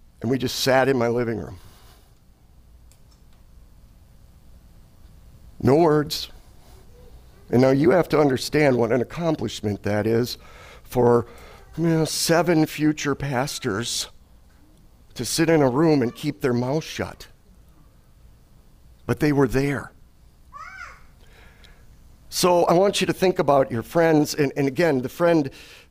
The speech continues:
is someone who just is there, and they understand our silence, that they don't always need to have the words, but they're there. Next one, a friend is someone who gives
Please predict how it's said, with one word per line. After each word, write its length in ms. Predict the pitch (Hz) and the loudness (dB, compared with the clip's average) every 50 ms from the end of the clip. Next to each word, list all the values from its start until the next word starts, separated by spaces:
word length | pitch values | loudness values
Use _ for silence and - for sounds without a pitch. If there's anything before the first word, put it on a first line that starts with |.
| _ - _ _ _ | _ -20 _ _ _
is 160 | - 135 123 - | -10 -8 -6 -6
someone 400 | - - 180 190 190 180 165 151 | -2 0 0 2 4 2 2 0
who 220 | - 147 143 143 | -2 -4 -6 -6
just 460 | 123 - 151 170 165 - - - - | -6 -6 -6 -6 -6 -6 -8 -10 -8
is 240 | 156 131 135 117 - | -6 -6 -6 -6 -8
there, 440 | 110 - 95 117 147 165 165 151 127 | -10 -8 -2 0 0 2 2 2 2
and 100 | 123 123 | 0 -2
they 100 | 117 - - - | -4 -6 -6 -6
understand 720 | - 190 196 180 165 147 - - - 165 160 165 160 156 139 | -4 -2 0 0 -2 -2 -4 -4 -2 0 0 0 2 2 0
our 140 | 120 117 | 0 -2
silence, 580 | 110 - - 160 143 151 175 185 160 143 127 - | -4 -6 -6 -4 -2 0 0 0 0 0 -2 -4
that 160 | - 127 - - | -6 -8 -8 -8
they 100 | 139 123 | -4 -2
don't 240 | 170 180 180 180 | 0 0 0 -2
always 420 | - 175 165 185 185 165 151 - - | -2 -2 0 0 0 0 -2 -2 -4
need 480 | 170 180 196 214 233 240 220 196 139 - - - - - - - - - | -4 -2 -2 -2 -2 -2 -2 -4 -6 -10 -18 -20 -20 -20 -20 -20 -14 -10
to 140 | - 156 147 | -8 -6 -2
have 240 | 170 190 185 160 | -2 -2 -2 -2
the 80 | 151 170 | -4 -4
words, 480 | 147 151 185 190 185 185 165 135 - - | -2 0 2 2 2 2 0 -2 -6 -10
but 160 | 156 160 160 | -10 -8 -6
they're 160 | 160 151 147 | -4 -6 -4
there. 400 | 123 143 151 156 131 107 92 - _ _ _ _ _ _ _ _ _ _ _ _ _ _ _ _ _ _ _ _ _ _ _ _ _ _ _ _ _ _ _ _ _ _ _ _ _ _ _ _ _ _ _ _ _ _ _ _ _ - - - - - - _ - - - - | -2 -2 -2 -2 -2 -4 -6 -12 _ _ _ _ _ _ _ _ _ _ _ _ _ _ _ _ _ _ _ _ _ _ _ _ _ _ _ _ _ _ _ _ _ _ _ _ _ _ _ _ _ _ _ _ _ _ _ _ _ -20 -20 -20 -20 -20 -20 _ -20 -18 -4 -2
Next 280 | 160 180 180 - - | 0 0 0 0 0
one, 200 | 170 165 156 143 | 2 2 4 2
a 60 | 131 | 2
friend 320 | 120 - - 175 160 170 160 | 0 0 0 2 2 2 2
is 80 | 143 | 0
someone 320 | - - 170 156 156 147 139 | -2 -2 0 0 0 0 -2
who 140 | 143 143 131 | -4 -4 -4
gives 360 | 139 143 139 - - - | -4 -4 -4 -6 -8 -14